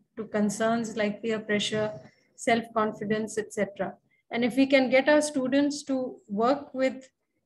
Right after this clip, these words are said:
this list or even their own list of concerns, which would be better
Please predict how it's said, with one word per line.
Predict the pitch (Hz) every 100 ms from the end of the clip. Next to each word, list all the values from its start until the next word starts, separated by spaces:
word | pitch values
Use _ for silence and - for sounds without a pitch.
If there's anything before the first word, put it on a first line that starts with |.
| _
this | 208 247 302 -
list | 285 330 330 - -
or | 254 262 254
even | 254 247 294 311 - 226
their | 226 233 233
own | 233 269 302
list | 262 254 - 247
of | 214 -
concerns, | 196 190 202 180 180 - -
which | 208 220
would | 226 202
be | 247
better | 202 208 202 190